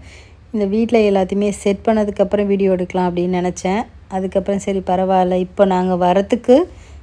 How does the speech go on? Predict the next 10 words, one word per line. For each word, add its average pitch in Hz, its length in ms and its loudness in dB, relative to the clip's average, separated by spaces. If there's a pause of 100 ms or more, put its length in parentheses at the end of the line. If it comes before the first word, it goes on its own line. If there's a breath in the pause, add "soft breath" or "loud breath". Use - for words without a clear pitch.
(200 loud breath)
ஆ, 190 220 4
ஒரு 185 160 4
மூணு 202 260 2
மணி 208 140 2
நேரத்துக்கு 202 420 -2
முன்னாடி 196 280 2
எடுத்த 185 360 0
வீடியோ 180 340 2
தான் 180 160 2
இது. 170 380 0